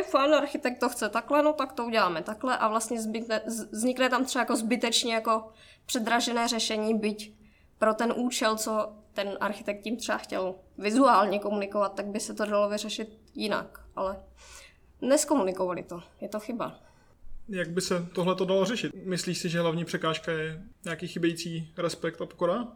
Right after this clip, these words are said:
Speaker 1: Myslím si, že ano, že mnohdy je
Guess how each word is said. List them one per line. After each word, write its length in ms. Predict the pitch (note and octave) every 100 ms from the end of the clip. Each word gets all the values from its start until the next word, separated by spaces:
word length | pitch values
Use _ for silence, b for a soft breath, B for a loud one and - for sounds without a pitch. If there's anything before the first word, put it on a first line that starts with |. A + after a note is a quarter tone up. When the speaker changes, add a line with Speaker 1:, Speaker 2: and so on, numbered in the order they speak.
| B B B B A#3
Speaker 1:
Myslím 280 | B3 D4+ D#4
si, 160 | D4+
že 120 | D4 C#4
ano, 440 | - - A#3 G3+
že 100 | A3
mnohdy 360 | A#3+ C4 B3 B3+
je 280 | B3 A#3+